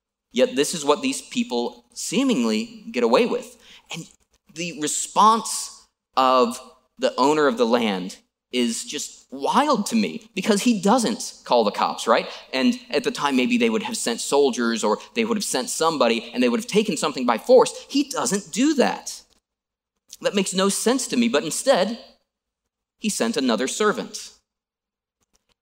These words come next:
If I were in that position, I would get somebody else involved. I would call the cops. I would do something like that,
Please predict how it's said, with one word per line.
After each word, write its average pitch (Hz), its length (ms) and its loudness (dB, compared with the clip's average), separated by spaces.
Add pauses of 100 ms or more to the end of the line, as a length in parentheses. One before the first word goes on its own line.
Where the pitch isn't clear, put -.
(140)
If 220 160 2
I 262 200 2
were 302 180 0
in 170 120 2
that 131 160 -2
position, 107 560 -4 (640)
I 165 300 4
would 131 260 0
get - 500 -2
somebody 120 400 2
else 107 220 0
involved. 98 360 0
I 117 140 4
would 147 140 -4
call 135 200 4
the 110 80 2
cops. - 460 2
I 143 260 4
would 127 200 -2
do 127 140 2
something 135 580 0
like 110 320 0
that, 98 360 0